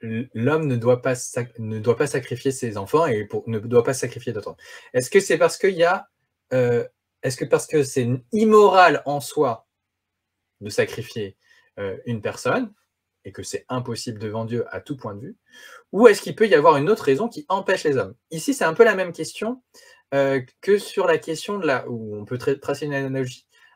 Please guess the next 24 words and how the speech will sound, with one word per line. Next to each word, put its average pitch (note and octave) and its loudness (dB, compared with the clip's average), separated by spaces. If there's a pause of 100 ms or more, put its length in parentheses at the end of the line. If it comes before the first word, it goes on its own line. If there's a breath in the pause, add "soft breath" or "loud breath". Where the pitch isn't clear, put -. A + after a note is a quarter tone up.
(160)
euh, B2 0
et A#2+ 0
ça B2 -4
nous B2+ 0
ramène C3+ -2
à A2 -4
la G#2+ -4
fin C3+ -6
de B2 -4
la A#2+ -2
question B2 -10
précédente, B2+ -8 (320 soft breath)
avec D3+ 2
la E3+ 4
question F#3 -6
de G3+ 0
la C#3+ 2
vengeance. C3+ -4 (600 loud breath)
Euh, B2+ 0 (960)
on - -4
pourrait G3 4
se E3 -6
dire, B3 -4 (920)
euh, G#2+ -6